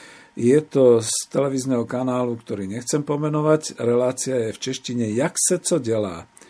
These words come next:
A je tam väčšinou znázornená výroba niečoho. Naposledy som tam, a na základe tohoto píšem, a potom som si to odkonzultoval s našimi spolkármi,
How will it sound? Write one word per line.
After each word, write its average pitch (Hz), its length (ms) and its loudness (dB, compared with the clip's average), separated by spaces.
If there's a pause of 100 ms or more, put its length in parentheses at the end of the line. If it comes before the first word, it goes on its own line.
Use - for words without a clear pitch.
(340)
A 127 160 0
je 165 80 6
tam 175 240 -2
väčšinou 170 480 0
znázornená 135 800 0
výroba 123 720 0 (140)
niečoho. 120 640 -4 (640)
Naposledy 190 720 0
som 156 300 -4
tam, 156 340 -2
a 117 220 0
na 120 180 0
základe 151 400 0
tohoto 143 400 0
píšem, 135 400 -4
a 120 80 -4
potom 120 240 -6
som 127 220 -6
si 135 180 -6
to 120 80 -2
odkonzultoval 127 960 2 (320)
s 123 160 -6
našimi 127 400 -2
spolkármi, 135 880 0